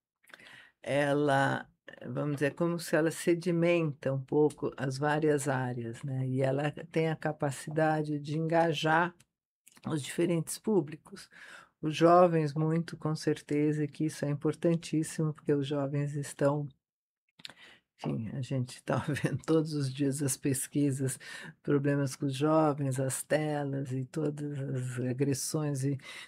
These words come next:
grupos, enfim, todas essas questões que tão muito em cima dos jovens, né? Então, eu acho que a cultura, ela tem essa capacidade de engajar,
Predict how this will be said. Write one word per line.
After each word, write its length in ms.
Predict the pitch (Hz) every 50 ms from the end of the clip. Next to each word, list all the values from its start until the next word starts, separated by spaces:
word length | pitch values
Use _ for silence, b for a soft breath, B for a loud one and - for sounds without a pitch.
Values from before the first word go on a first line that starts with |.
| B B
grupos, 640 | - 143 147 156 165 165 151 131 - - 139 123 131
enfim, 360 | 156 151 131 - - 135 127
todas 340 | 123 127 151 151 151 151 147
essas 380 | 151 147 - - 151 143 -
questões 580 | - - 156 143 139 - - 151 147 151 151 151
que 120 | - -
tão 260 | 151 - - 156 151 147
muito 400 | 147 139 147 151 160 156 - -
em 80 | 156 156
cima 320 | - - 151 147 143 143
dos 200 | 143 151 156 151
jovens, 500 | 139 131 127 127 127 131 135 135 135 131
né? 200 | 135 139 139 135 B B B B B B
Então, 160 | B - 151 151
eu 60 | 156
acho 220 | 160 156 - -
que 80 | - 170
a 100 | 170 160
cultura, 680 | - - 160 156 - - - 180 185 180 170 165 151
ela 260 | 143 139 143 143 143
tem 220 | 135 - 175 175 175
essa 220 | 170 165 - 165
capacidade 1200 | 170 - 147 139 - - 151 151 - - 151 147 147 160 165 165 165 156 147 143 135 120 127 123 123 - b b b b b b b -
de 220 | 139 131 139 156
engajar, 840 | 165 165 165 160 160 160 156 151 135 - 160 151 143 139 135 127 127